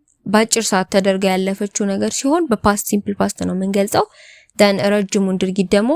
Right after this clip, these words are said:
በኮንቲኒየስ። ግን በምን አይነት ኮንቲኒየስ? ሲምፕል ኮን-፣ ማነው? ፓስት ኮንቲኒየስ ማለት ነው፣ ያለፈ ኮንቲኒየስ። ስለዚህ while we are watching ቲ ቪ፣ are የሚለው ፕሬዘንት ነው።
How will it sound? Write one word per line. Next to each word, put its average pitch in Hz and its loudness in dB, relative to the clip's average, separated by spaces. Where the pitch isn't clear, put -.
በኮንቲኒየስ። 202 -2
ግን 302 6
በምን 208 0
አይነት 202 -2
ኮንቲኒየስ? 226 0
ሲምፕል 196 -4
ኮን-፣ - -4
ማነው? 175 -2
ፓስት 220 0
ኮንቲኒየስ 185 -2
ማለት - -6
ነው፣ - -4
ያለፈ 185 0
ኮንቲኒየስ። - -10
ስለዚህ 220 2
while 220 2
we 226 -2
are 202 2
watching 208 0
ቲ 233 0
ቪ፣ 208 0
are 190 4
የሚለው 185 0
ፕሬዘንት 202 -2
ነው። - -16